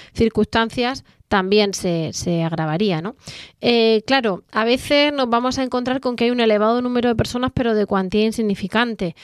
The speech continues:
Si no alcanzas el tipo leve, pues, eh, no se le, si no alcanzas el, el tipo, digamos,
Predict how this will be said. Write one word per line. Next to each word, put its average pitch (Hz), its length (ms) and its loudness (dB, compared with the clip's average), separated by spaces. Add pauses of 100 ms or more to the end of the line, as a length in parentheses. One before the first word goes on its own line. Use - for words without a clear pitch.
(240)
Si 233 320 0
no 240 160 2
alcanzas 262 560 0
el 190 180 -2
tipo 233 380 2
leve, 262 420 4
pues, 190 440 2
eh, 180 360 2
no 208 140 -2
se 226 160 -2
le, 185 400 2 (260)
si 208 140 -4
no 208 80 0
alcanzas 233 380 -2
el, 247 120 2
el 226 200 -2
tipo, 233 260 -2
digamos, 226 480 2